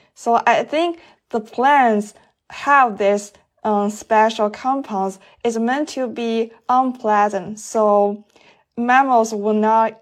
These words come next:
eat the seed, and the seed will have a better chance to sprout and grow. But we humans decide we like that, and we love that,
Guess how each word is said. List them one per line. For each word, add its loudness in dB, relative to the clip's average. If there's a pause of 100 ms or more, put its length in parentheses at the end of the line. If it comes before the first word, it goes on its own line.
(160)
eat -4
the -2
seed, -4
and -2
the -4
seed -4
will -2
have -6 (240)
a -2
better 2
chance -4
to -10
sprout -6
and -8
grow. -2 (280)
But 0
we -2
humans -4
decide -2
we 0
like -4
that, -10 (260)
and 2
we 2
love 2
that, -6